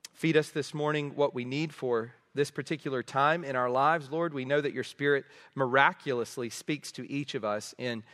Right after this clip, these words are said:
unique ways as the word with its meaning is applied variously to each of our hearts. God, we thank you that you are so incisive as a surgeon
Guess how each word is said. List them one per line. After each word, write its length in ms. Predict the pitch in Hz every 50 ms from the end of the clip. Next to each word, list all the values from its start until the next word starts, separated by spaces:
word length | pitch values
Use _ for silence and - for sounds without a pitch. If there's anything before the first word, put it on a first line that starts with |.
| - - _
unique 440 | - 135 139 131 139 143 151 - -
ways 460 | 139 135 127 123 113 107 107 101 -
as 400 | - 120 123 123 113 107 - - - - - - - - -
the 80 | 131 135
word 640 | 135 127 135 156 170 170 160 139 127 120 110 107 113
with 300 | 131 123 117 - - _ _ _ - - _ -
its 260 | 135 135 131 - -
meaning 460 | 131 131 139 151 160 160 147 127 120
is 140 | 117 113 98
applied 720 | 123 - - - - 151 151 147 143 135 123 117 110 113 113 _ _
variously 840 | - 117 107 131 147 156 170 160 139 127 113 - - - 113 110 110 104
to 180 | - 123 120
each 260 | - 135 135 131 -
of 100 | 147 123
our 140 | 123 123 123
hearts. 580 | 117 - 107 95 92 95 _ - - - - - _ _ - - - - _ _ -
God, 200 | 143 139 139 127
we 80 | 135
thank 420 | 131 - - 160 160 160 143 - -
you 120 | 120 110
that 180 | 113 120 117 -
you 160 | 127 127 127
are 100 | 123 117
so 340 | - - - 170 160 165 160
incisive 920 | - 147 135 127 - - - 160 147 147 147 135 - - 117 104 92 - -
as 260 | - 120 120 117 -
a 60 | 120
surgeon 800 | - - - - - - 165 160 160 156 123 101 104 92 87